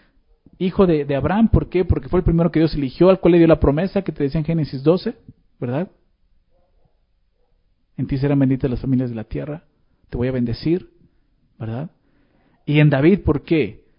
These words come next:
Por esto, por lo que estamos viendo aquí, ¿sí? Porque es a través de David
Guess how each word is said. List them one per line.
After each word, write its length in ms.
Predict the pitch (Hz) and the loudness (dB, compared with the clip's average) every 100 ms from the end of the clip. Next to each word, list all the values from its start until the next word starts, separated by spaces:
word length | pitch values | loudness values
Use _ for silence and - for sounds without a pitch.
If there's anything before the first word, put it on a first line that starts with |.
| _ _ | _ _
Por 160 | - 127 | -4 -2
esto, 460 | 143 - 92 82 _ _ _ _ | -2 -4 -12 -12 _ _ _ _
por 140 | 131 | -8
lo 40 | |
que 60 | 123 | -6
estamos 160 | 143 147 | -4 -2
viendo 200 | 147 135 | -2 -4
aquí, 380 | - 139 120 _ _ _ _ _ _ | -8 -12 -14 _ _ _ _ _ _
¿sí? 180 | - | -16
Porque 300 | 131 - - | -6 -6 -4
es 40 | 160 | -4
a 80 | 175 | -2
través 260 | 156 160 | 2 2
de 80 | 170 | 2
David 460 | 165 143 156 180 | 0 0 2 2